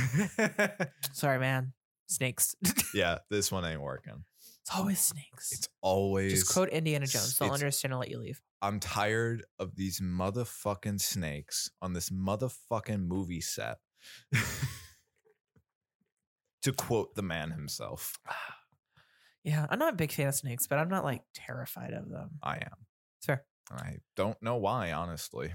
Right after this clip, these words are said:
Speaker 2: Well, speaking of animals,
Speaker 1: Oh.
Speaker 2: um, let's talk about some
Speaker 1: Is this
Speaker 2: beast.
Speaker 1: Oh, oh, I thought you were gonna talk about the big dog you're gonna be getting.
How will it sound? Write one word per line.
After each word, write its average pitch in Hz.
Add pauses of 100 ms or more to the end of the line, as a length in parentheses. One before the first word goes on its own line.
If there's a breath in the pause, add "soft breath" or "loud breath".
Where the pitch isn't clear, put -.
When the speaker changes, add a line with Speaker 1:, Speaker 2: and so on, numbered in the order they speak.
(140)
Speaker 2:
Well, 151
speaking 262
of 143
animals, 143 (760)
Speaker 1:
Oh. 156
Speaker 2:
um, 131 (180)
let's -
talk 196
about 202
some 143
Speaker 1:
Is 113
this 131
Speaker 2:
beast. - (460)
Speaker 1:
Oh, 147 (160)
oh, 87
I 98
thought 110
you 95
were 92
gonna 90
talk 95
about 87
the 80
big 78
dog 87
you're 76
gonna 71
be 65
getting. 64